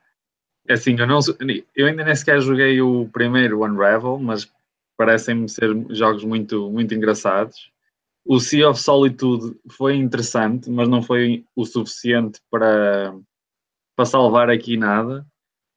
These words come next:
E também estou com as mesmas preocupações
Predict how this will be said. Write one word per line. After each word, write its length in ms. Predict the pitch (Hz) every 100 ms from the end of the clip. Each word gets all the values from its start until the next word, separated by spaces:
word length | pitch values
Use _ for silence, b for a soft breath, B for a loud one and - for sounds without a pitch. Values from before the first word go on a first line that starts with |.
| _
E 520 | 135 147 151 151 151 151
também 200 | 156 156
estou 320 | 147 - 147 131
com 240 | 151 147
as 120 | 139
mesmas 340 | 143 143 143 135
preocupações 920 | 143 131 - 131 - 135 135 131